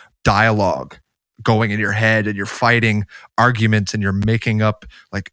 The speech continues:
imagine if that guy walked over to me and started talking to me, like, what would I say in response to that? And you start to lose, lose the moment, literally. You stop being present,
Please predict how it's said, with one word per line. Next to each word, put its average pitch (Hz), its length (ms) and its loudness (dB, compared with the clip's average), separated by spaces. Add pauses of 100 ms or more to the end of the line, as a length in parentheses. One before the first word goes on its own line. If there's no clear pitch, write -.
(120)
imagine 113 400 0
if 110 80 -4
that 101 120 -4
guy 104 160 -2
walked 101 260 -2
over 104 180 -2
to 113 60 -4
me 120 80 -2
and 104 80 0
started - 200 -4
talking 110 240 -4
to 123 40 -6
me, 123 100 -2
like, - 160 -6
what 113 180 0
would 107 120 -2
I 104 80 -2
say 101 220 -2
in 98 80 0
response - 440 -4
to - 60 -12
that? 82 220 -6
And 117 80 -6
you 110 80 0
start 104 300 0 (400)
to 104 280 0
lose, 110 800 0 (340)
lose 117 420 0 (240)
the 107 320 0
moment, 107 460 2
literally. 123 320 0
You 107 100 -2
stop - 560 -2
being 104 220 -2
present, 104 480 -2